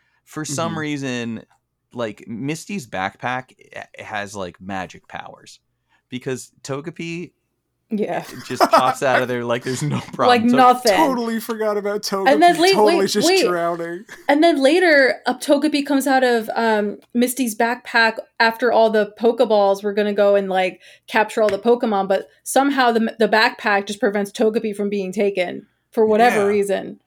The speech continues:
Speaker 4: I wanted Togepi to get cloned.
Speaker 1: Yeah.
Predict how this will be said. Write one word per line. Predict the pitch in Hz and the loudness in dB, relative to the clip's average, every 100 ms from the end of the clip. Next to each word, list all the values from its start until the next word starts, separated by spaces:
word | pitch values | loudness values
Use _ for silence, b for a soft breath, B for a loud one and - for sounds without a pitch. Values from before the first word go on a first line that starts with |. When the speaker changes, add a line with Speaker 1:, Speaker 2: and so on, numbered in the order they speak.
| _ | _
Speaker 4:
I | - | -8
wanted | 185 254 285 | -4 -4 -6
Togepi | - 156 165 123 | -8 -8 -8 -10
to | 92 | -12
get | 87 82 | -14 -16
cloned. | - 90 78 82 90 - _ _ _ _ _ _ _ _ - | -18 -18 -16 -18 -20 -20 _ _ _ _ _ _ _ _ -14
Speaker 1:
Yeah. | 233 - - 110 | -10 -8 -10 -12